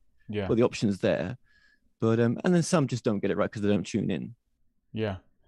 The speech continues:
Speaker 1: Yeah, there's, um, you know, infinite possibilities. And when you have a person that presents them for you and tries to help you get on that, what I would call a timeline,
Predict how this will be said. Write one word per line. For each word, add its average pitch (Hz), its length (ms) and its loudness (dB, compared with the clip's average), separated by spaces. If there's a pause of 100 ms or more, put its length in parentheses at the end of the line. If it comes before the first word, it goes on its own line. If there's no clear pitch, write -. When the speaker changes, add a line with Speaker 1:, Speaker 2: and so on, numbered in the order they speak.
(400)
Speaker 1:
Yeah, 123 220 2
there's, 131 260 2
um, 117 380 4 (1080)
you 113 100 -6
know, 104 140 -6
infinite 143 420 2
possibilities. 120 800 0
And 104 100 0
when 107 100 0
you 110 100 2
have 110 220 2
a 104 80 -2
person 113 360 -4
that 104 160 -4
presents 117 480 -2
them 104 240 -4
for 123 240 4
you 104 260 -2 (420)
and 104 180 -4
tries 110 260 0
to 110 100 -2
help 113 260 -2
you 107 160 -2
get 110 320 2
on 113 160 2
that, 107 260 4
what 107 120 2
I 110 100 6
would 120 160 0
call 110 240 2
a 92 40 -4
timeline, 113 680 0